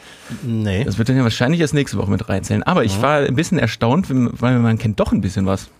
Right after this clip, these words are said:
Speaker 2: Ich hab jetzt nur mal eine Top fünf Liste hier, ähm, von dieser
Speaker 1: Ja.
Speaker 2: Woche erstellt. Da haben wir nämlich auf Platz fünf haben wir die, äh,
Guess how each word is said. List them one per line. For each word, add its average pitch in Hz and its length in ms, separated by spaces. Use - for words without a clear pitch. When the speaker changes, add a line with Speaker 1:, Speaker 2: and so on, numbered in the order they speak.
Speaker 2:
Ich 104 80
hab 147 100
jetzt 143 80
nur 175 100
mal 170 60
eine 135 140
Top - 160
fünf 208 300
Liste - 300
hier, 101 340
ähm, 101 300
von 104 120
dieser 101 160
Speaker 1:
Ja. 156 80
Speaker 2:
Woche 101 280
erstellt. 107 520
Da - 80
haben 123 100
wir 170 60
nämlich 135 320
auf - 300
Platz 120 280
fünf 208 380
haben 143 120
wir 135 60
die, 123 300
äh, - 100